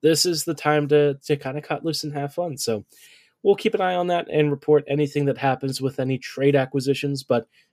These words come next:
for tonight's episode, that is gonna be all the time that we have.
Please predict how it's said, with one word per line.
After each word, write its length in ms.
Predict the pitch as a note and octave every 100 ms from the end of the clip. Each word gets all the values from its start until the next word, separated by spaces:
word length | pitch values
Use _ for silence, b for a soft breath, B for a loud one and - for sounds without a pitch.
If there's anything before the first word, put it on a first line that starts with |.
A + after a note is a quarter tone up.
| _
for 120 | C#3+
tonight's 280 | D3+ D3+ D3
episode, 360 | C#3+ B2+ C#3+
that 120 | C3
is 160 | C3 C3
gonna 200 | - C3
be 140 | A#2+
all 180 | A#2 A#2+
the 80 | A2+
time 260 | - C#3+ C#3
that 120 | C3
we 120 | C#3
have. 340 | C3+ C#3 C#3